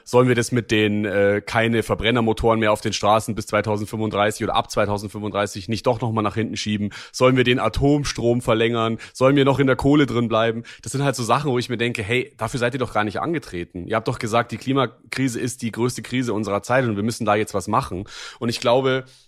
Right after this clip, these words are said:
dass es einerseits total schwer zu verkaufen ist den Leuten, weil die Leute halt gerade merken, boah, shit, alles wird teurer und ich habe am Ende weniger Geld in der Tasche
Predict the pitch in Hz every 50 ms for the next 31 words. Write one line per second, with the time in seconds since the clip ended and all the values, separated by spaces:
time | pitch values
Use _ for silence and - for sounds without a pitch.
0 | _ _ _ _ _ _ _ - 123 123 120 127 113 120 135 139 117 127 127 -
1 | - 117 - 104 107 117 - - 113 117 127 127 - 123 117 101 - 110 98 131
2 | 147 - 170 160 156 - 165 151 143 147 156 170 - 190 196 208 - _ - 98
3 | 104 107 104 107 113 127 135 120 117 113 - 104 104 120 135 127 117 113 120 -
4 | - 127 120 98 107 107 - - 143 147 - 82 120 123 - - 107 - - 117
5 | 123 160 160 117 110 113 98 110 117 117 110 107 110 101 82 117 113 110 101 113
6 | 113 113 101 95 87 113 135 147 131 113 95 - 98 98 95 - 117 123 143 156